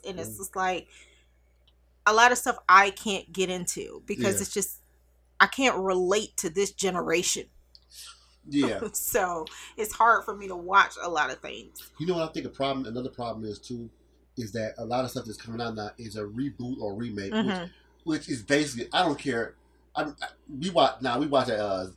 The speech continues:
Speaker 2: Jay and Silent Bob reboot.
Speaker 1: Oh, yeah, yeah.
Speaker 2: That, that was,
Speaker 1: Yeah.
Speaker 2: that was funny, but
Speaker 1: Not
Speaker 2: it,
Speaker 1: for kids.
Speaker 2: it's not for kids at all. <laughs> But, but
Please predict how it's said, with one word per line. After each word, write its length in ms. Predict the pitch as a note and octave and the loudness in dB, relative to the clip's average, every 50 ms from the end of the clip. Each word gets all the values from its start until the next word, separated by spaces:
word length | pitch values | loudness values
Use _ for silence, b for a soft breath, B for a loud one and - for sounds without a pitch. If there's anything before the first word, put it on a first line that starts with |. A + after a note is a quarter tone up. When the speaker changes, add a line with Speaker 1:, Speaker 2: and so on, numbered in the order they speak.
| - G#2+ | -16 -12
Speaker 2:
Jay 140 | G2 A#2 A#2 | -8 -6 -6
and 120 | A2+ G#2+ | -4 -2
Silent 300 | - B2+ A2+ G#2+ G2+ F#2+ | -2 -2 -2 -2 -2 -2
Bob 300 | G2 A2 - G#2 G2+ G2+ | 0 2 2 2 0 -2
reboot. 320 | G#2+ F#2+ F#2 G2+ F#2+ F#2+ - | -6 -6 -6 -6 -6 -2 2
Speaker 1:
Oh, 120 | F#3+ G3 F#3+ | 2 4 4
yeah, 260 | F#3 F3+ E3 D#3+ D3 | 4 2 0 -2 -2
yeah. 160 | A2+ F2 F#2+ | -4 -4 -2
Speaker 2:
That, 280 | - C3 - - A2+ A2 | -2 -2 -2 -4 -2 2
that 220 | C#3 E3+ F#3+ - | 4 4 4 6
was, 240 | D#3 C3+ B2 A#2 - | 4 4 2 2 0
Speaker 1:
Yeah. 120 | E3+ D#3 | 0 4
Speaker 2:
that 160 | C3 C#3+ D3+ | 4 4 4
was 120 | B2+ A#2 - | 4 0 -2
funny, 480 | - - - A#2+ G#2 G2 E2+ E2+ E2 - _ _ B B B B B B B B B B B - G#2+ | -6 -8 -4 -4 -4 -4 -6 -10 -14 -16 _ _ B B B B B B B B B B B -8 -2
but 340 | G2+ C3 B2+ A#2 G#2+ G2+ F#2+ - _ - | 2 4 4 6 4 2 0 -6 _ -18
Speaker 1:
Not 360 | - - - E3 F3+ F3 - | -16 -10 -4 -2 -2 -2 -2
Speaker 2:
it, 80 | - - | -4 -12
Speaker 1:
for 300 | - - - - - - | -18 -16 -16 -16 -16 -16
kids. 340 | - - - - - - _ _ - - | -16 -16 -18 -18 -20 -20 _ _ -10 -8
Speaker 2:
it's 160 | A#2 G#2+ A2+ | -8 -6 -4
not 180 | A#2+ A2+ A2+ G#2+ | -2 -2 -2 -4
for 60 | G2 | -6
kids 480 | - - A#2 A2 G#2 G2+ F#2 - - | -8 -6 -4 -4 -4 -4 -6 -8 -10
at 80 | G2 G#2 | -8 -6
all. 120 | G#2 A2 A#2 | -6 -6 -6
<laughs> 60 | A#2+ | -4
But, 280 | A2+ B2+ C#3+ B2 - - B B B B B | -2 -2 0 0 -2 -4 B B B B B
but 260 | A#2 A#2 C#3+ C#3 B2+ | 2 6 8 8 6